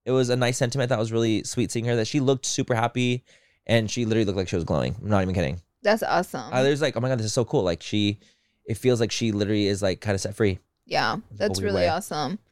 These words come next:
Speaker 1: But then
Speaker 2: I'm,
Speaker 1: he did.
Speaker 2: I'm ha-, I'm, I'm happy for her. You know, um, I'm surprised they stayed al-, together as long as they did. Just, like, t-, seeing what I saw and tolerating him is like, I'm,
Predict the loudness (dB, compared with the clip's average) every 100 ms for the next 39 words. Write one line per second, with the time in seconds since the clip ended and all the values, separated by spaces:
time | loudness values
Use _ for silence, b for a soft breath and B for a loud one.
0 | _ -8 -2 0 2 2 0 0 0 0
1 | -2 -6 -2 -2 0 0 -2 -2 -2 -2
2 | -2 -2 -2 0 0 0 -2 -4 -4 0
3 | 0 2 0 -2 -2 0 0 -2 -6 -8
4 | -10 -12 _ _ _ _ _ -4 -2 -2
5 | 0 2 0 -2 -4 -4 -8 -16 _ -6
6 | -2 0 0 -2 -4 -4 -2 -2 -2 -2
7 | 0 -2 -2 -2 0 0 -4 0 0 0
8 | _ -16 -12 -14 -2 -2 0 0 0 0
9 | -2 -2 -2 0 0 2 0 0 0 0
10 | -2 -2 -2 -4 -2 0 0 -4 -4 -2